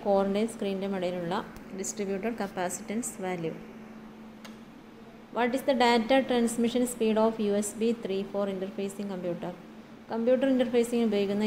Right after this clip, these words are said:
യു എസ് ബി ത്രീ cable-ിൻ്റെ ഡാറ്റ ട്രാൻസ്മിഷൻ സ്പീഡ് എത്രയാണെന്നാണ് ചോദിച്ചിട്ടുള്ളത്. Answer is six hundred and twenty-five megabyte per second. What is the full form of abbreviation of ഡി വി ഐ?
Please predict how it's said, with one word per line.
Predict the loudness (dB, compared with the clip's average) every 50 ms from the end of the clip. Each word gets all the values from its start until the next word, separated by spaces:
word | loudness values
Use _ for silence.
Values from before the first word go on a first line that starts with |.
| 4 4
യു | 4 4 2
എസ് | 0 -2 -2 0
ബി | 0 0 0 -4 -8 -6
ത്രീ | -4 -2 -2 -2 -4 -4
cable-ിൻ്റെ | -4 -4 -2 -2 -2 -4 -2 0 0 0 -2 -2 -6 -16 -18 -20 -20 -18 -10 -6
ഡാറ്റ | -4 -4 -4 -4 -2 -2 0 0 2
ട്രാൻസ്മിഷൻ | 2 2 2 0 0 -2 -2 -4 -4 -2 -2 -2 -2 -4
സ്പീഡ് | -6 -8 -6 -4 -2 -2 0 0 0 -2 -2 -2 -4 -8
എത്രയാണെന്നാണ് | -8 -8 -6 -6 -6 -6 -4 -6 -6 -6 -6 -6
ചോദിച്ചിട്ടുള്ളത്. | -6 -6 -6 -8 -10 -12 -10 -10 -8 -6 -6 -6 -6 -8 -10 -16 -20 -20 -20 -20 -20 -20 -20 -20 -20 -16 -10 -8 -8
Answer | -6 -6 -4 -2 0 0
is | 0 0 -2 -6 -8
six | -8 -8 -6 -2 0
hundred | 2 4 4 4 4
and | 4 2 2
twenty-five | 0 0 0 0 -2 -2 -2 0 0 2 2 2
megabyte | 0 0 0 0 0 2 2 0 0 -2 -2 -2
per | -2 -2 -2 -6 -16 -16 -14 -10 -8
second. | -8 -8 -8 -8 -10 -10 -12 -16 -18 -20 -20 -20 -20 -20 -20 -20 -20 -20 -20 -20 -20 -20 -20 -20 -20 -20 -20 -20 -20 -20 -20 -20 -20 -20 -20 -20 -20 -18 -18 -18 -18 -10 -2 2
What | 2 4 4 4
is | 4 4 4
the | 4 6
full | 6 6 6 6
form | 4 4 6 6
of | 4 6 4 4
abbreviation | 6 6 6 6 6 6 4 2 2 2
of | 2 0 0 0
ഡി | 2 2 2 4
വി | 2 2 2 2
ഐ? | 2